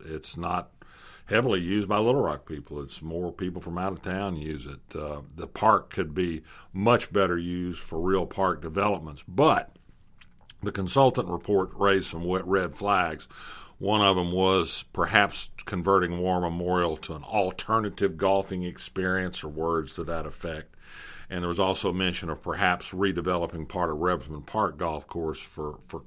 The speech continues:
private development. These are both abysmally bad ideas. And unfortunately, Frank Scott, who, who loves to jump into stuff that he senses some political gain in, said a lot of good things on Twitter about,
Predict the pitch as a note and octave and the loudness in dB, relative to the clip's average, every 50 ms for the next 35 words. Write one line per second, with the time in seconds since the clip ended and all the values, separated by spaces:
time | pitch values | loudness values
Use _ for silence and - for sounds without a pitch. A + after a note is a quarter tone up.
0 | - - - F#2+ F#2 F2 E2 D#2 D#2 C#2 D2 D2 D2+ E2+ D#2+ D#2 D2 B1+ C2+ C#2+ | -16 -12 -4 -2 0 0 0 -2 -6 -10 -10 -8 -6 -4 -4 -6 -8 -10 -14 -16
1 | C2 - - - - - - - - - - - A2 A#2 A2 F2 F#2 F2+ D2+ D#2 | -18 -18 -20 -18 -18 -16 -16 -16 -18 -18 -6 0 2 2 2 2 0 -2 -2 0
2 | F2+ F2 E2+ D#2 - - - - E2+ D2+ D2 D2 D2+ D#2 G2+ G2 G2 F#2+ E2 D#2 | 0 2 2 0 -2 -6 -12 -12 -10 -10 -12 -8 0 4 8 8 8 6 4 -2
3 | E2 D2+ D2 D#2 D#2 C#2 C#2 D#2 D#2 D#2 D#2 D2+ D2 C#2+ C#2+ C#2+ C#2 C#2 C2+ C2 | -4 -4 -4 -4 -6 -4 -4 -4 -2 -2 -2 -2 -4 -4 -6 -8 -8 -8 -8 -6
4 | D2+ D2+ D2 C#2+ C2+ B1+ B1+ B1+ - - D#2+ E2+ F2 F#2 G2+ F#2+ F2+ - - A2+ | -6 -6 -6 -6 -8 -10 -12 -16 -16 -12 -8 -4 -2 0 0 0 -2 -4 0 4
5 | A#2 B2+ A#2 G#2 - F2 D#2+ D#2+ D#2 D#2+ D#2+ E2 - - - F2+ F2+ F2+ E2 - | 6 6 4 4 2 -6 -6 -4 -4 -2 -2 -4 -4 -2 -2 0 0 0 -2 -6
6 | - - - G2+ F#2+ F#2 F2+ E2 D#2 E2 E2 D#2+ D#2 - - - - - - - | -10 -4 0 4 4 6 6 4 2 0 -2 -4 -4 -6 -10 -20 -20 -20 -20 -20
7 | - - - - - - G2 F#2+ F#2 F#2+ G2+ A2 A#2 A#2 A2+ G#2 F2 F2+ F2+ D#2 | -20 -20 -20 -16 -8 -4 0 2 6 6 8 8 10 8 8 6 4 -2 -6 0
8 | F2 G#2+ G#2 F#2+ - - G#2 G#2+ G#2+ G#2 F#2 E2+ - - - G#2+ G2+ F#2+ F2 - | 2 4 4 4 4 4 2 2 2 2 0 0 0 2 4 6 6 6 4 2
9 | F#2 E2+ E2+ F2+ F#2 F2+ - - - A2+ G#2 G2 - - F2+ F2+ D#2+ - - F#2 | -2 -2 0 -2 -4 -4 -4 -4 0 0 0 0 -2 -2 -4 -4 -4 -4 -4 -6
10 | E2+ D#2 - F#2+ G2 G2+ F#2+ F#2 - F2 E2 D#2 F2 F#2 F#2+ F#2+ F#2+ F#2+ F2+ E2+ | -6 -4 0 2 4 4 4 4 0 -2 -4 -2 -2 -2 0 0 0 0 0 -2
11 | E2+ E2+ E2+ E2+ E2 - - F#2 F2+ F2 F2 F2+ F#2 F#2+ F#2 E2 E2 F#2+ F2+ - | -2 -2 -4 -4 -4 0 0 2 2 4 4 4 4 4 4 4 2 2 2 2
12 | - G2+ F#2+ F#2 D#2+ E2+ E2 D#2+ D#2 - - G#2+ G2 F2+ F#2 E2+ D#2 D#2+ F2+ E2 | 0 -2 -2 -2 -2 -2 -4 -4 -4 0 2 2 4 4 4 2 2 2 0 0
13 | E2 D#2+ | 0 -2